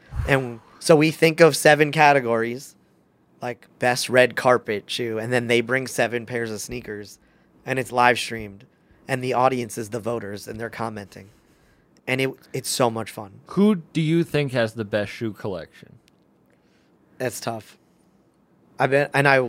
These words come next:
Speaker 1: had to watch every single episode to, like, research to help with the show. But it's been cool 'cause, like, slowly but steadily, they're like, "Do you know anybody that's a sneakerhead? Who would you suggest?" And, like, we're starting, like, I feel like I finally, like, hit a spot where, like,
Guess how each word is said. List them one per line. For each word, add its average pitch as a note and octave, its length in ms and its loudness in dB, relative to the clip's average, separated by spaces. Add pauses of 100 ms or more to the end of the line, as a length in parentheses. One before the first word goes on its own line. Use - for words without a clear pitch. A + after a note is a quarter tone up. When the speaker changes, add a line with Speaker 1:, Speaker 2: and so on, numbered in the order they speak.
Speaker 1:
had C3 180 4
to C3 80 4
watch B2 260 6
every A#2 220 -2
single A2+ 260 -4
episode A2+ 440 -4
to, B2 60 -4
like, A#2 160 -2
research A2 460 -4
to A#2 140 -4
help A2+ 180 -4
with A#2+ 100 -8
the A#2+ 100 -6
show. B2 340 -4 (500)
But C#3+ 120 2
it's C#3 140 0
been C#3+ 160 0
cool D3 300 4
'cause, A2+ 160 -6
like, A#2 200 -2
slowly A#2+ 420 -4
but A2+ 160 -8
steadily, A#2+ 400 -2
they're A2+ 180 -4
like, A2+ 320 -6 (1000)
"Do A2+ 100 -10
you A#2+ 200 -4
know D3 180 6
anybody D3+ 380 6
that's D3 200 -2
a - 40 -16
sneakerhead? D3+ 480 2
Who D3 180 6
would C3+ 140 0
you C3+ 120 -4
suggest?" A2+ 540 -10
And, A2+ 100 -10
like, A2+ 240 -10 (560)
we're B2+ 120 -4
starting, B2+ 360 0 (180)
like, C3 200 -4 (1500)
I C#3+ 80 4
feel D#3+ 200 4
like D3+ 200 6
I C3+ 100 4
finally, C#3 420 2
like, B2+ 160 2
hit C3+ 120 2
a B2+ 60 0
spot B2 280 2
where, B2 100 0
like, B2 200 -6